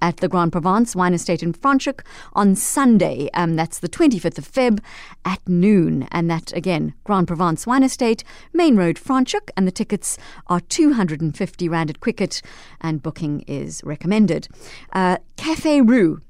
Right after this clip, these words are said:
uh, in Noordhoek will tomorrow night, uh, feature singer Sean Koch in their summer season Golden Circle Outside show.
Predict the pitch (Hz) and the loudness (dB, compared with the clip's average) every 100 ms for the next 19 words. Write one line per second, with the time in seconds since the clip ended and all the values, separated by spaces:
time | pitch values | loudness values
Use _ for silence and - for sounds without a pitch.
0 | - - 180 175 180 180 190 233 277 392 | -20 -4 0 0 0 4 4 4 0 -4
1 | - - - - 202 196 - 208 214 208 | -8 -18 -20 -6 -2 -2 2 4 4 4
2 | 202 285 196 - - 214 - 233 - 226 | 4 4 0 -6 -6 -6 -2 -4 -2 -2
3 | 202 233 208 196 196 - 233 202 196 - | -2 0 2 2 -2 -2 0 2 0 -4
4 | - 294 349 - - - - - 196 190 | -6 -2 -2 -4 -16 -20 -20 0 2 2
5 | - 240 208 - 220 202 196 175 165 208 | 2 2 2 2 2 4 2 2 0 2
6 | 196 202 - 262 220 202 202 220 208 - | 4 4 4 0 0 0 0 0 0 0
7 | 240 196 - 254 226 | 0 0 0 0 2